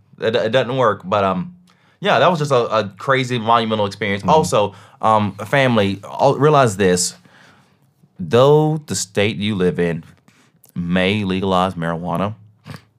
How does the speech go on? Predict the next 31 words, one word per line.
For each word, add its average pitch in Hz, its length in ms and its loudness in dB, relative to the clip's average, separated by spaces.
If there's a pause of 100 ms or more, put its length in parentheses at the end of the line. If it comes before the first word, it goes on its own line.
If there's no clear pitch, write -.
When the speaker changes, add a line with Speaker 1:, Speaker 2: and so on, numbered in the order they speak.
(220)
Speaker 1:
um, 92 500 2 (240)
Speaker 2:
It's - 140 -16
not 117 140 -6
a - 40 -6
requirement. 120 540 -2 (480)
Speaker 1:
check 147 420 0 (180)
the 151 100 0
state 117 640 -2
that 92 340 -2
you 95 220 -2
are 87 140 2
going 85 440 -4
to 113 320 -6 (920)
and 87 280 0
make 90 160 0
sure 101 140 -2
that 92 140 2
it 90 120 0
is 92 240 -2 (160)
legal 87 280 -4
there. 101 360 -2 (840)
Um, 90 500 -2 (840)
and 120 160 0
even 151 220 2
if 123 120 0
it 98 80 0
is, 117 320 2 (500)
it's 101 180 -2 (100)
probably 175 440 0
not 170 280 -2
okay 117 680 -2